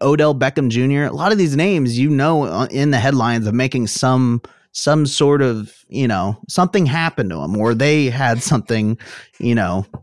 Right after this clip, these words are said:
you know, they've done, you know. Richard Sherman's career has never been the same, arguably.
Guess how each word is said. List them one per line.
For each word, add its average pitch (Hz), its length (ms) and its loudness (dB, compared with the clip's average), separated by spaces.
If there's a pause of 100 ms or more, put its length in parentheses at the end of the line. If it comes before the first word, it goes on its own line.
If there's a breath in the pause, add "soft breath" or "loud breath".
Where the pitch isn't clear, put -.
(140)
you 98 200 -2
know, 60 100 -4 (120)
they've 110 240 2
done, 95 340 0 (220)
you 107 140 -2
know. 92 220 -2 (580 loud breath)
Richard 156 280 2
Sherman's 160 320 2
career 117 260 2
has 110 180 0
never 123 280 2
been 113 160 0
the 104 80 -2
same, 104 360 -2 (140)
arguably. 90 520 -2